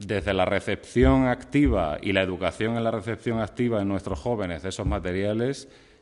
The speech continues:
eh, hacerles capaces de generar autorrepresentaciones, o sea, convertirse no solo en receptor activo, sino en productor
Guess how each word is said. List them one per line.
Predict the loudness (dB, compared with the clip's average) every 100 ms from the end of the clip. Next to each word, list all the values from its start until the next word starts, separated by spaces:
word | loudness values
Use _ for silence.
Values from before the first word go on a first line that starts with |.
| _ _
eh, | -6 -4 -2
hacerles | -2 0 0
capaces | 0 0 2 0 -2
de | -2
generar | -2 -2 0 0 0
autorrepresentaciones, | -2 -2 -4 -2 -4 -4 -2 -4 -2 -6 -6 -14 -18 -20 -8
o |
sea, | -4 -4 -6 -14 -16 -8
convertirse | -4 -2 -2 -4 -4 -4
no | -2 0
solo | 2 2
en | 2
receptor | 0 -4 -4 -2
activo, | -2 -2 -4 -4
sino | -4 -4
en | -4
productor | -4 2 2 2